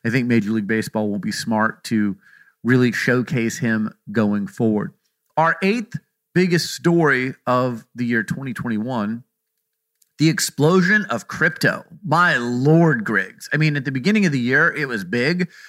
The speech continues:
but I feel like companies like F T X, who's working with Tom Brady and Steph Curry and Gisele, and their naming rights is on, you know, arenas like the Miami Heat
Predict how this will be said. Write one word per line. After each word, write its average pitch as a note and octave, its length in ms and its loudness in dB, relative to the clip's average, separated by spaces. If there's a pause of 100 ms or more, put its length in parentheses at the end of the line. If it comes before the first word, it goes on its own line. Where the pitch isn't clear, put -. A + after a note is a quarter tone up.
(400)
but D#3+ 280 2
I E3 240 2
feel E3 420 0
like B2 300 0
companies C#3 420 -2
like A2+ 220 0
F C3+ 220 0
T C3 180 -2
X, B2+ 320 -2
who's A2+ 200 -2
working A#2 340 -2
with A2 100 -6
Tom E3+ 280 0
Brady C3+ 340 0
and G#2 100 -4
Steph E3+ 300 -2
Curry C3 360 2
and A#2 140 -4
Gisele, C3+ 540 2
and B2+ 160 -6
their D3+ 160 4
naming D#3+ 400 0
rights C3 360 0
is B2+ 140 -2
on, C#3 300 0 (580)
you C#3+ 60 -4
know, A2+ 360 0 (120)
arenas D#3 580 4
like C3 220 0
the C#3+ 60 -4
Miami D3+ 420 0
Heat F3 360 -2